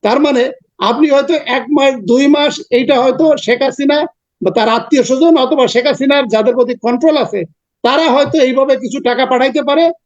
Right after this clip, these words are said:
তবে এতে আবার সমস্যাও আছে। ওই সমস্যা আছে, যে সমস্ত দেশ থেকে এই সমস্ত বড় অ্যামাউন্টে টাকা আসবে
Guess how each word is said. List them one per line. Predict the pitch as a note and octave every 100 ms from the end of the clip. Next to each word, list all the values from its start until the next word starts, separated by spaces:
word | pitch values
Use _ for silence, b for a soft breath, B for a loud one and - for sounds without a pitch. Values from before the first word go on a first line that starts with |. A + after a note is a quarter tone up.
| _ _
তবে | A#3 D#4 D#4
এতে | D#4
আবার | C#4+ A#3+ A#3+
সমস্যাও | E4+ - - B3+ G#3+
আছে। | - D4 - _ _ _ -
ওই | G3 G#3 -
সমস্যা | B3 D#4+ D#4+ C4
আছে, | A3+ A3+ F3+
যে | A#3 A#3
সমস্ত | C#4 C4+ G#3 B3+
দেশ | B3+ C#4
থেকে | C#4
এই | G#3+
সমস্ত | B3 A#3+ G#3+
বড় | C4+
অ্যামাউন্টে | D#4 D4+ C#4 C4
টাকা | A#3 A3
আসবে | G#3 F3+